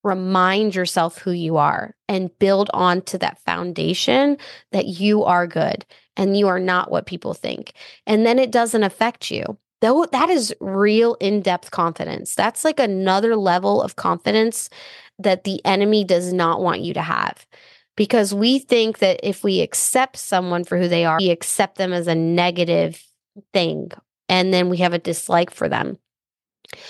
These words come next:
But God calls us to love everyone, and co-, loving someone is not accepting a behavior, but it is accepting that the person will behave that way,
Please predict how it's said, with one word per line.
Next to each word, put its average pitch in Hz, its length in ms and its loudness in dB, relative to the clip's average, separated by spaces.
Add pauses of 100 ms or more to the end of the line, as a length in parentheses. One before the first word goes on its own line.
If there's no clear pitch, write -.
(240)
But 202 180 0
God 254 240 4
calls 277 260 0
us 226 160 -4
to 214 100 -6
love 175 240 2 (120)
everyone, 180 640 -4
and 202 240 0
co-, - 200 -2
loving 254 400 2
someone 226 360 0
is 185 180 -2
not 202 520 0
accepting 202 800 -2
a 190 120 -2
behavior, - 880 -4 (360)
but 208 200 2
it 247 160 4
is 247 160 0
accepting 214 640 -2
that 196 140 -2
the - 80 -6
person 208 580 0
will 185 200 2
behave 190 520 -2
that 175 240 -2
way, 160 400 0